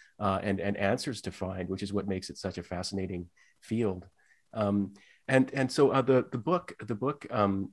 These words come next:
uh, came out of a larger project called Biological Modeling, uh, if I understand it correctly, which is a free course. And, well, of course, everything that I've been talking about, there'll be links to in the transcript for the, for, for this, uh, for this interview.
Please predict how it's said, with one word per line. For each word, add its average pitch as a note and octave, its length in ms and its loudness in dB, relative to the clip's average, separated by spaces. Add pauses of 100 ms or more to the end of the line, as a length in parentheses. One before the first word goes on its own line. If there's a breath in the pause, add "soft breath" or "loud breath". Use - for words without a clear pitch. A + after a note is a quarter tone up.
uh, G2+ 300 0
came A2 260 0
out G#2 280 0
of F#2+ 280 -4
a G2 140 -2
larger G2+ 340 -2
project G2 480 -4
called F#2 280 -6
Biological F#2+ 560 0
Modeling, F#2 480 -4 (120)
uh, F2+ 160 -6
if - 200 -10
I F2 80 -4
understand F2 340 -8
it F#2 80 -10
correctly, F2 360 -6
which F#2+ 180 -6
is F#2 100 -10
a F2 60 -10
free F2+ 160 -6
course. F#2 340 -6
And, F2+ 160 -6
well, G2+ 80 2
of F#2 100 -2
course, G#2 240 -4 (300 loud breath)
everything B2 320 6
that G2+ 140 4
I've G2 100 2
been G2 100 -2
talking F#2 260 0
about, F2+ 180 -2
there'll F#2 120 -2
be F2+ 120 -4
links F#2 260 -6
to F2+ 140 -4
in E2+ 80 -4
the E2+ 80 -8
transcript - 480 -10
for F#2 140 -8
the, F2 280 -8
for, F2 160 -16 (200)
for F#2+ 100 -6
this, F2+ 240 -8
uh, E2+ 200 -8
for F2 120 -12
this F2 160 -10
interview. F2+ 420 -6